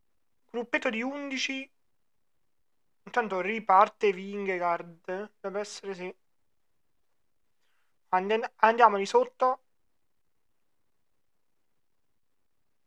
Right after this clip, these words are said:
Questa è una tappa dove, raga, non si scollina, o meglio, si scollina, ma poi c'è il, c'è un, tutto un su e giù,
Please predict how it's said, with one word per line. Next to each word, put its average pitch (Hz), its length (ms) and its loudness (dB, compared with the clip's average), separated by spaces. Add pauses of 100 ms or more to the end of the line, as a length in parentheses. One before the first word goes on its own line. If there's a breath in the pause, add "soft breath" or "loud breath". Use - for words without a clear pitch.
(440)
Questa 262 240 -4
è 220 40 2
una 208 100 0
tappa 208 540 6
dove, 196 260 2
raga, 196 400 2 (200)
non 226 300 -6
si 240 140 -4
scollina, 226 920 0
o 208 60 -8
meglio, 190 200 -2
si 190 120 -10
scollina, 226 400 0 (220)
ma 196 120 4
poi 220 180 4
c'è 208 160 -2
il, 180 680 -4 (540 soft breath)
c'è 202 260 0
un, 190 200 -4
tutto 220 400 2
un 190 460 -4
su 226 120 2
e 214 100 4
giù, 185 240 -10